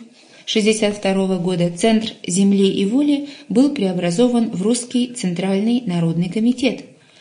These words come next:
О вхождении в общество «Земля и воля» объявили Комитет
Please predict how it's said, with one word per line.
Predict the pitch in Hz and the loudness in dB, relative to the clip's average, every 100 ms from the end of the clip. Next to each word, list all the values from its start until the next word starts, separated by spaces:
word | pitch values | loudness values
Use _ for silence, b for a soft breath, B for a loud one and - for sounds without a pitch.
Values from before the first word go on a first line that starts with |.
| b - | b -6
О | 170 | -4
вхождении | - 214 196 202 190 180 | -2 -2 0 2 2 0
в | 185 | -2
общество | 175 - - 165 | -2 -4 -4 -4
«Земля | 165 185 180 185 | -2 -2 -2 -4
и | - 175 | -4 -4
воля» | 208 294 277 262 B B B | 0 0 0 -2 B B B
объявили | 190 175 190 226 302 277 269 | -2 2 2 4 4 2 0
Комитет | - 196 190 190 277 | 0 2 2 0 -2